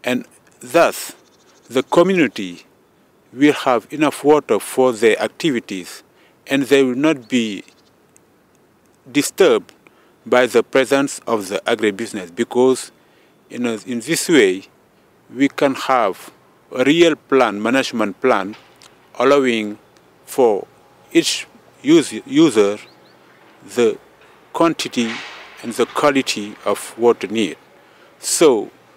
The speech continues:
we think that with such philosophy, we can have an harmony between ecosystems and communities living on, in,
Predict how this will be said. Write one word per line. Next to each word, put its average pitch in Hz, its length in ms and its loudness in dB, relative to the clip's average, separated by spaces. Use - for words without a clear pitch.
we 139 400 0
think 160 420 0
that 104 200 2
with 139 160 2
such - 320 -2
philosophy, 139 720 0
we 135 180 0
can 151 240 -2
have 110 640 -4
an 131 240 -4
harmony 143 540 2
between 120 400 -2
ecosystems 135 920 -4
and 117 280 -6
communities 107 920 -6
living 98 460 -4
on, 95 240 -14
in, 104 240 -14